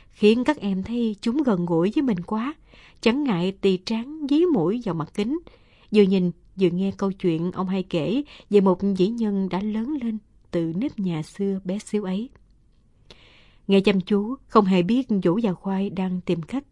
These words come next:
tiến vào bên trong khu lưu niệm, bí mật bước vô câu chuyện đang kể.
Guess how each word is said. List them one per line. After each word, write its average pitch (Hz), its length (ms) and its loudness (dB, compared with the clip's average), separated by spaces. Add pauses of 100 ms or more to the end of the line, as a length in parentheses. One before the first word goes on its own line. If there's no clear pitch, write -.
tiến 240 260 -2
vào 196 120 -2
bên 175 240 -4
trong 185 260 -4
khu 185 240 -2
lưu 180 220 0
niệm, 160 260 -2 (600)
bí 185 160 2
mật 208 240 0 (200)
bước 285 200 2
vô 202 300 0 (280)
câu 190 140 0
chuyện 156 440 -4
đang 170 200 -6
kể. 151 240 -4